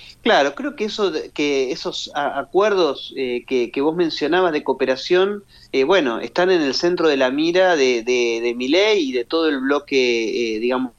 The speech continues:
conservador o neoconservador en Argentina, en el caso de ganar las elecciones, sabiendo que, como lo dijo el propio Milei,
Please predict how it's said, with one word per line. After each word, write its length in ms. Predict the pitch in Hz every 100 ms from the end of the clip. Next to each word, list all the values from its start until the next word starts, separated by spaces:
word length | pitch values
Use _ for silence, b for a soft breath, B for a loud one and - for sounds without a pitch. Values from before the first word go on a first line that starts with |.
| -
conservador 800 | - 127 120 131 120 120 147 180
o 60 | 151
neoconservador 760 | 127 127 123 - 123 120 143 156
en 80 |
Argentina, 540 | 139 123 123 123 165 175
en 80 | 139
el 80 |
caso 240 | 127 135 135
de 80 | 123
ganar 220 | 131 143
las 140 | 139
elecciones, 580 | 139 123 - 165 165 185 B B B B
sabiendo 500 | - 135 165 196 196
que, 400 | - 135 127 117
como 240 | 110 123 123
lo 120 | 127
dijo 180 | 180 180
el 80 | 151
propio 260 | 160 156
Milei, 540 | 147 147 180 208 180